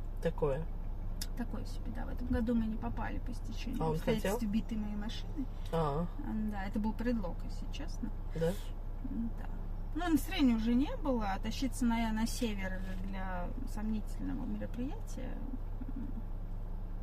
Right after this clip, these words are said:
Speaker 1: А, ну да, ну ты знаешь, наверное, у человека, видимо, есть какая-то потребность.
Speaker 2: Да.
Speaker 1: Вот, м, какая-то.
Speaker 2: Какая-то загадочная для меня сейчас уже потребность. Видимо, есть, э,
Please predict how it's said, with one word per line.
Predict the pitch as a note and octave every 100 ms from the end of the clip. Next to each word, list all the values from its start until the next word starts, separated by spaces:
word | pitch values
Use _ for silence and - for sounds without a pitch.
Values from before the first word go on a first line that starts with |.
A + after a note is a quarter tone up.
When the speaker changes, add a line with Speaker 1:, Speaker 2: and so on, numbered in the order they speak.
| - - - -
Speaker 1:
А, | E3 E3 D#3+ D3+ -
ну | F#3+ A3 C4
да, | D4 B3+ D#3+
ну | F#3
ты | G#3+
знаешь, | G#3+ B3+ C4 -
наверное, | F3+ G#3 A3 G#3 G#3 -
у | F3 G3
человека, | - G#3+ G3 G3+ G#3+ A3
видимо, | G3+ G3+ G#3
есть | G#3 -
какая-то | G#3+ A3 G#3 -
потребность. | C#4 D#4 - F3 - - - - - -
Speaker 2:
Да. | A#3+ C4 C4+ F3+
Speaker 1:
Вот, | E3 D#3 -
м, | D#3+ - - -
какая-то. | - F3+ E3+ C#3 - D3 - - - - - - - -
Speaker 2:
Какая-то | - A#3+ A3
загадочная | A#3 A3+ - - G3
для | F#3+ G3
меня | F#3+
сейчас | - - -
уже | - -
потребность. | - - D#4 - A#3 - - - - - -
Видимо, | A3+ A3+ B3+ B3
есть, | A3 A#3 C4+ C#4 - -
э, | A#3 A3 G#3+